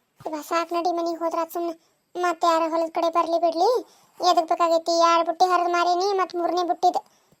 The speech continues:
ಮತ್ತ್ ನೋಡ್ ಬಿಡಿದ್ರ ಅದೇನ ಅಂತಾರಲ್ಲ, ಅತಿ ಆಸೆ ಗತಿ ಗೇಡ್ ಅಂತ ಹೇಳಿ.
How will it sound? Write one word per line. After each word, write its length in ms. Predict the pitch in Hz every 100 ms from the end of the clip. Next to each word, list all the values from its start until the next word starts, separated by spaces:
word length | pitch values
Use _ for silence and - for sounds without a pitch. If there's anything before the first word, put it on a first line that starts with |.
| -
ಮತ್ತ್ 240 | 349 349
ನೋಡ್ 220 | 349 339 330
ಬಿಡಿದ್ರ 280 | 339 349 349 381 359 330
ಅದೇನ 220 | 330 339
ಅಂತಾರಲ್ಲ, 320 | 339 330 330 330
ಅತಿ 160 | 320 339
ಆಸೆ 240 | 320 339
ಗತಿ 200 | 330 339
ಗೇಡ್ 180 | 320 320
ಅಂತ 160 | 311
ಹೇಳಿ. 200 | 339 330